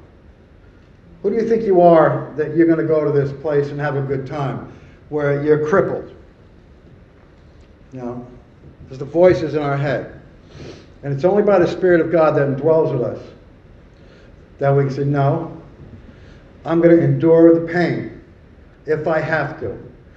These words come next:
You're not stealing what God has for me. Just in, in the joy of a night. You know? We need people to remind us who we are in Christ,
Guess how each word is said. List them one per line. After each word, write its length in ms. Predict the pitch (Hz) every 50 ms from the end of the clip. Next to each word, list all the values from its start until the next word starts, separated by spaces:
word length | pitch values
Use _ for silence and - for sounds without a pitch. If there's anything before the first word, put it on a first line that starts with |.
| - - - - - -
You're 80 | 139 139
not 180 | 147 147 147
stealing 720 | - - - - 180 175 160 139 - - - - - - - - - - - - - -
what 140 | - 123 120
God 220 | - 135 123 120
has 260 | 123 135 135 123 - -
for 80 | -
me. 100 | - - - - - - - - - - - - - - - - - - - - - - - - - - - - - - - - - - - - - - - - - - - - - - 117 - - -
Just 260 | - 160 156 - -
in, 140 | 156 147 143
in 60 | 139
the 80 | 139 135
joy 220 | 135 139 147 143
of 80 | 143 131
a 40 | 135
night. 240 | 139 135 131 135 - - - - - - - - - - - - - - - - - - - - - - - - - - - - - - -
You 80 | 120 113
know? 280 | 117 123 131 - - - - - - - - - - - - - - - - - - - - - - - - - - -
We 100 | 147 151
need 180 | 170 190 185 -
people 200 | 185 185 165 160
to 60 | 160 151
remind 380 | 143 147 156 160 170 160 139
us 180 | 139 131 - -
who 160 | - - 165
we 320 | 156 147 147 143 143 139 139
are 240 | 139 135 131 127 123
in 100 | 117 -
Christ, 400 | 127 135 127 110 - - - -